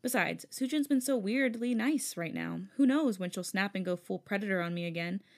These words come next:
I'm allowed to enjoy this while I still can, right?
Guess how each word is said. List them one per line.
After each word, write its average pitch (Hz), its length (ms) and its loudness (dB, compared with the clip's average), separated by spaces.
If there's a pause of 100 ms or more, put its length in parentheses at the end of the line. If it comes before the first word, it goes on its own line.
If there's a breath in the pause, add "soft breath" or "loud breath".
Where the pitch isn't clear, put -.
(260 loud breath)
I'm 254 120 6
allowed 285 220 6
to 311 120 0
enjoy 254 320 4
this 196 280 -4
while 180 300 0 (360 loud breath)
I 180 380 2 (140)
still 220 320 -4
can, 226 340 2
right? 170 300 -4